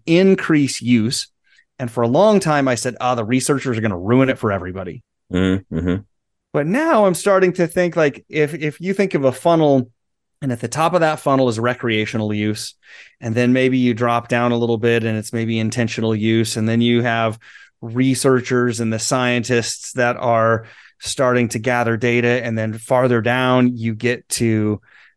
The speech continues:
Speaker 1: uh, psychedelic assisted psychotherapy. So now it's, it's psychedelics in a clinical setting, and at the very bottom you get, you fall out the sacred funnel. Not everybody will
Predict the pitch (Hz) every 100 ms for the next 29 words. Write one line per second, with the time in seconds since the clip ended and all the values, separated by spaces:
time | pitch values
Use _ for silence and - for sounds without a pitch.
0 | - 107 107 110 - - - 135 127 123
1 | 120 120 131 127 117 110 107 104 120 147
2 | 135 131 117 113 113 117 110 101 123 110
3 | - 113 113 110 107 104 98 - 156 143
4 | 131 - 127 127 123 113 110 120 202 285
5 | 311 233 123 95 90 - - _ _ _
6 | _ - 120 127 143 156 170 135 143 135
7 | 131 113 - - 175 190 175 170 131 117
8 | 110 - 127 123 117 98 - 104 90 85
9 | - _ - - 151 247 262 247 226 190
10 | 170 147 139 131 120